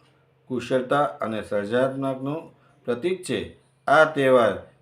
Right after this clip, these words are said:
પ્રભુ વિશ્વકર્માની કૃપા પ્રાપ્ત કરવા માટે શ્રદ્ધા અને મહેનતનું મહત્ત્વ શીખવે છે. ઇજનેરો, ટેકનોલોજી નિષ્ણાતો અને શ્રમજીવી લોકો માટે આ દિવસ એક ઉત્સાહ અને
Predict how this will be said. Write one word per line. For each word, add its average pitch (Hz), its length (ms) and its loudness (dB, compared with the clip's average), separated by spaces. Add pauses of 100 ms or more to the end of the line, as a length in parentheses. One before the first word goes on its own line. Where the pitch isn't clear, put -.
(120)
પ્રભુ 117 280 -2
વિશ્વકર્માની 120 880 -2
કૃપા 113 420 -2
પ્રાપ્ત 113 420 -2
કરવા 101 360 -2
માટે 101 500 -6 (560)
શ્રદ્ધા 127 420 4
અને 113 320 -2
મહેનતનું 120 680 -4 (100)
મહત્ત્વ 131 480 -4
શીખવે 113 400 0
છે. 90 260 -10 (540)
ઇજનેરો, 120 760 0 (340)
ટેકનોલોજી 113 600 -2
નિષ્ણાતો 113 600 -4 (480)
અને 110 120 -8
શ્રમજીવી 143 480 -2
લોકો 113 480 -2 (360)
માટે 107 340 -2
આ - 320 2
દિવસ 117 360 0 (180)
એક 113 300 -8
ઉત્સાહ 151 460 2
અને 113 560 -4